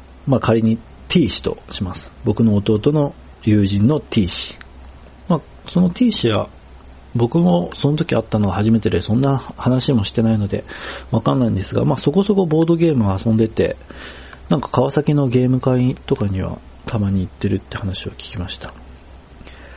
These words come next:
で、残りの野崎くんなんですけども、まあ、野崎くんに至っては十回以上遊んでるし、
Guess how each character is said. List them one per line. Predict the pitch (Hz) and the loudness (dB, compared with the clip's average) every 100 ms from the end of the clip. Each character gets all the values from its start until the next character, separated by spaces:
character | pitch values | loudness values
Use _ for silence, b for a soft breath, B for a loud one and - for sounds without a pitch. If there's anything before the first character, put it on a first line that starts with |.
| B B | B B
で、 | 190 165 | 2 2
残 | 151 185 | 2 2
り | |
の | 151 | 4
野 | 127 120 | 2 2
崎 | 165 165 117 | 0 0 -2
く | 101 | 0
ん | 101 | -2
な | 101 | -2
ん | |
で | 95 | -4
す | - | -6
け | 104 | -4
ど | 117 | 0
も、 | 151 170 160 - - | 0 0 -4 -10 -2
ま | 185 | 2
あ、 | |
野 | 123 127 | 4 2
崎 | 220 226 156 | 2 2 0
く | - | 2
ん | 120 | 2
に | 107 | 4
至 | 139 | 0
っ | |
て | - 120 | 0 2
は | 104 - - 104 | 2 -2 -8 -6
十 | 110 | -4
回 | 107 - 160 160 | -4 0 2 2
以 | |
上 | 131 107 | 2 0
遊 | 98 117 | 2 2
ん | |
で | 113 | 2
る | 113 | 2
し、 | - 104 | 0 -2